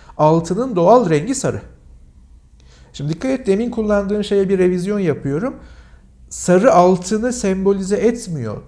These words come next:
Altının, gerçek altının doğal rengi sarı. Yani onun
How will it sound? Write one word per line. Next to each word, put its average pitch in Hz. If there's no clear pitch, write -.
Altının, 170
gerçek 135
altının 143
doğal 175
rengi 151
sarı. 101
Yani 165
onun 208